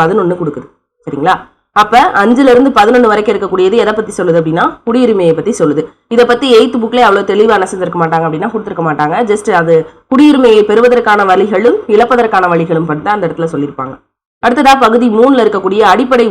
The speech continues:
உரிமைகளை பத்தி என்ன செய்றாங்க அப்படின்னா பேசுறாங்க. பகுதி மூணுல இருக்கிறதா என்னது அப்படின்னா அடிப்படை உரிமைகள். இது வந்து பாத்தீங்கன்னா இந்தியாவினுடைய மகாசாசனம் அப்படின்னு சொல்லி என்ன செய்யப்படுது அப்படின்னா அழைக்கப்படுது.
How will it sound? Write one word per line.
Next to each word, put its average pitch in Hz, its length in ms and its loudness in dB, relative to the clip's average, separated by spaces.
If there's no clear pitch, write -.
உரிமைகளை 247 460 2
பத்தி 185 160 -2
என்ன 180 160 0
செய்றாங்க 165 280 0
அப்படின்னா 156 260 -2
பேசுறாங்க. 143 340 -2
பகுதி 233 260 0
மூணுல 240 300 4
இருக்கிறதா 190 360 -2
என்னது 175 160 -2
அப்படின்னா 165 300 -2
அடிப்படை 202 320 0
உரிமைகள். 190 360 -4
இது 277 140 2
வந்து 294 180 4
பாத்தீங்கன்னா 240 380 4
இந்தியாவினுடைய 233 520 2
மகாசாசனம் 202 720 0
அப்படின்னு 175 260 -4
சொல்லி 190 220 -2
என்ன 185 160 -2
செய்யப்படுது 170 360 -2
அப்படின்னா 156 300 -2
அழைக்கப்படுது. 175 460 -4